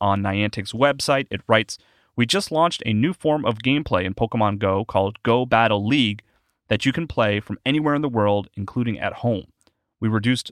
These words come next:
the walking requirements for Go Battle League from three kilometers to zero and introduced deeply discounted incense and Pokeballs so people can catch Pokemon without traveling far.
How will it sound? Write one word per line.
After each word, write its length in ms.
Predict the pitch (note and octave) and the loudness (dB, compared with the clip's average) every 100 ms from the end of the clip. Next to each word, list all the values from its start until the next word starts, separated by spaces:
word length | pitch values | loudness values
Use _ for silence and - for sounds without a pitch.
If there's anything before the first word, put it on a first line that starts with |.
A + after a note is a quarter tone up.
| - | -6
the 100 | G#2 | -4
walking 460 | G2+ G2+ - A#2+ | 0 0 0 -2
requirements 640 | A#2+ - B2+ B2 D#3+ - - _ | -2 0 0 0 -4 -8 -18 _
for 140 | - | -8
Go 180 | G2+ G#2+ | -2 0
Battle 300 | G2+ G2 G2+ | 2 0 0
League 300 | G2 G2+ B2+ _ _ - | -2 -2 -4 _ _ -8
from 160 | A2 | -6
three 240 | - F3+ F#3 | -2 -4 0
kilometers 500 | C#3+ A2+ A#2 A2+ - | 2 2 2 -2 -4
to 140 | G#2 | -6
zero 520 | G2+ D#3 D#3 G#2+ A#2+ - _ _ - | -2 0 2 2 0 -6 _ _ -4
and 140 | A2 | 0
introduced 560 | A#2+ C#3 D3+ B2+ B2 - _ | 0 0 -2 -2 -2 -6 _
deeply 380 | - E3+ - F3 | -2 -2 -2 -4
discounted 680 | B2+ C3+ - C3 C3+ B2+ B2 - _ - | -2 -4 -2 0 0 -2 -6 -12 _ -2
incense 520 | B2+ C3+ C#3+ C3 C3 | 0 0 -2 -2 -4
and 160 | - G2 | -8 -4
Pokeballs 640 | - D3+ B2+ G2+ G2 F#2+ | -2 0 0 0 2 0
so 140 | - G2 | -4 -4
people 260 | A#2 A2 | -4 -4
can 160 | G#2 G2+ | -6 -6
catch 240 | G#2 G2+ | -6 -4
Pokemon 380 | - G2 G2+ G2 | -4 -2 -2 -2
without 280 | F#2+ G2 F#2+ | -2 -2 -2
traveling 420 | - F#2+ F2+ - | -2 -4 -4 -8
far. 380 | - A#2 G#2+ | -2 2 2